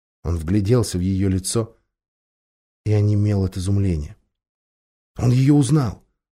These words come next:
Это была Джил, но не та Джил, которую он видел последний раз, с грязным, заплаканным лицом, в старом полотняном платьице, наполовину сползшем с одного плеча. Теперь она была спокойной и свежей,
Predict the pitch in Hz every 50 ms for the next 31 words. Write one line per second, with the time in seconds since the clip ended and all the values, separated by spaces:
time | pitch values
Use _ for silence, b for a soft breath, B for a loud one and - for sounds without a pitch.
0 | _ _ _ _ _ _ _ _ _ _ _ - - 135 127 143 143 151 143 117
1 | 113 120 156 214 214 165 117 87 - - - _ _ _ _ _ _ _ _ _
2 | _ _ _ _ _ 95 117 131 143 139 - - 185 180 160 104 101 110 117 135
3 | 185 180 147 - - 131 127 - 160 156 147 143 143 135 127 131 175 151 156 139
4 | - 147 127 - - 160 160 143 131 147 160 165 175 156 131 - - B B B
5 | B - 101 101 127 156 165 165 139 - 117 110 95 90 98 127 - - 165 165
6 | 160 - 143 143 147 139 139 143 156 151 - - 175 165 139 104 B B B B
7 | B B - - - 185 180 170 147 131 110 - 135 143 143 143 143 165 156 147
8 | 147 131 - 147 180 202 190 - 190 - 127 101 - - 120 117 135 110 147 151
9 | 156 156 160 170 165 160 135 - - _ 170 170 170 151 - - 156 143 - 147
10 | 135 139 139 151 147 - 147 156 151 - 175 151 120 - B B B B B _
11 | _ _ _ _ _ _ _ _ _ _ _ - 87 110 113 113 113 110 110 104
12 | 117 113 110 107 - - - 107 - - - 135 131 127 110 90 85 78 - _
13 | _ _ _ _ _ _ _ _ _ _ _ _ _ - - - - 90 90 98
14 | 139 156 127 90 82 - -